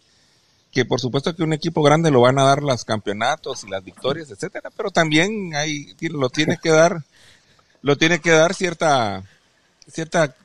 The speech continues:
dignidad, eh, no solo en el juego, sino también en, en la mentalidad de los aficionados y, y de los jugadores. Y creo que, eh, hasta, hasta ahorita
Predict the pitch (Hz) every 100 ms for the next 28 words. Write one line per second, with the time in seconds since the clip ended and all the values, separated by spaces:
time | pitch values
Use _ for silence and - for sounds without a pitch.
0 | _ 127 147 143 139 139 160 185 175 139
1 | 147 151 175 170 156 110 110 156 214 180
2 | - 110 110 107 117 131 113 101 98 98
3 | 95 92 - 95 92 104 120 110 92 92
4 | - 92 95 143 185 - 95 _ _ _
5 | _ - 110 101 98 98 92 113 180 156
6 | 120 170 202 196 151 131 _ _ _ _
7 | _ _ _ _ _ - 165 - - -
8 | 160 160 170 160 - 156 - 156 147 180
9 | 233 302 262 -